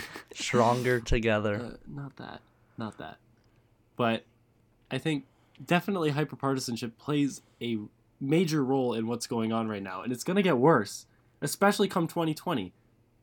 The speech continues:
Speaker 2: Okay,
Speaker 1: What
Speaker 2: but let's
Speaker 1: kind of
Speaker 2: take a step
Speaker 1: person,
Speaker 2: back.
Speaker 1: what kind of person are Democrats willing to accept right now,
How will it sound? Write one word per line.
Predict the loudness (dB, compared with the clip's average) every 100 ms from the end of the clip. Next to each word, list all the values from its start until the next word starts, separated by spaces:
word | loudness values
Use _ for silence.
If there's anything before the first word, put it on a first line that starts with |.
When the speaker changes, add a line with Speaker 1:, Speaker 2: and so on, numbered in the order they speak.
| 2
Speaker 2:
Okay, | 8
Speaker 1:
What | 10
Speaker 2:
but | 12
let's |
Speaker 1:
kind | 10 10
of |
Speaker 2:
take | 8
a |
step | 10
Speaker 1:
person, | 10 10
Speaker 2:
back. | 8 8
Speaker 1:
what | 4
kind | 2 2
of | 2
person | 0 2 0
are | 2
Democrats | 0 0 0 -2 -2
willing | 0 0 0
to | 0
accept | 0 -2 -2 -2
right | -2
now, | 0 -2 -4